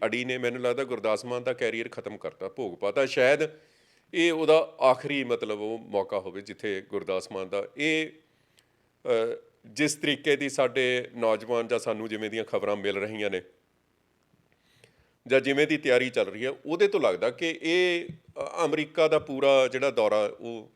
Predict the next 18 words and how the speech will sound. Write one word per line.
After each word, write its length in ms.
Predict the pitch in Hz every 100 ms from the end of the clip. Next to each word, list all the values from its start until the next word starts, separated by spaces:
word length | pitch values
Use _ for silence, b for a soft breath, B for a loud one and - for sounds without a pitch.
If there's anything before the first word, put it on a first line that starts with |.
| _ 98
ਰੱਦ 260 | 98 95
ਹੋਊਗਾ, 300 | 104 98 104
ਕਿਉਂਕਿ, 360 | 113 123 120 123
ਅ, 1300 | 120 _ _ _ _ _ _ _ _ - 104 101 90
ਅ, 1200 | 92 - _ _ _ _ _ _ _ - 107 -
ਨਿਊਯਾਰਕ 520 | 120 135 170 160 139 139
ਦੇ 120 | 143
ਵਿੱਚ 200 | 135 -
ਪੰਜ 260 | 135 127
ਅਕਤੂਬਰ 320 | 127 135 120 123
ਨੂੰ 120 | 127
ਸ਼ੋਅ 260 | 131 131
ਆ। 40 | 131
ਨਿਊਯਾਰਕ 460 | 123 165 143 131
ਦੇ 100 | 135
ਵਿੱਚ 160 | 131 120
ਤਾਂ 200 | 139 127
ਜ਼ਿਆਦਾ 580 | 107 101 117 113 98